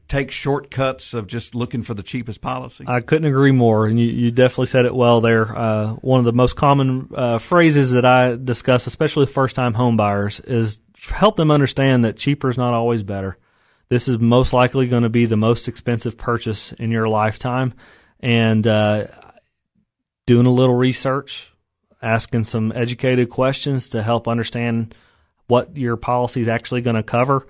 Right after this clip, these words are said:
Speaker 2: You know, even though it may cost a little bit more, to understand how it's gonna benefit you in the long run when something happens,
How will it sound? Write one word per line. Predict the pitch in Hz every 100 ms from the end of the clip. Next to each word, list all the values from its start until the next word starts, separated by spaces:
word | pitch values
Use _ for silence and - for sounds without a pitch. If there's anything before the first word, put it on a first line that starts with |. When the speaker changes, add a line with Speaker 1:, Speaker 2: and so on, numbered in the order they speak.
| _ _ -
Speaker 2:
You | 98
know, | 101 104
even | - 127 120
though | 120
it | 117
may | 120
cost | 117 127 131
a | 127
little | 127 135
bit | 120 120
more, | 123 131 123 110 - _
to | -
understand | 117 113 120 117 107
how | 117 113 113
it's | 110
gonna | - 113 107
benefit | 107 110 127 123 120 -
you | 117
in | 113
the |
long | 104 117 123 113
run | 110 107 107 - _ _ _ _
when | 110 127 131
something | 110 104 104 101
happens, | 104 98 104 101 -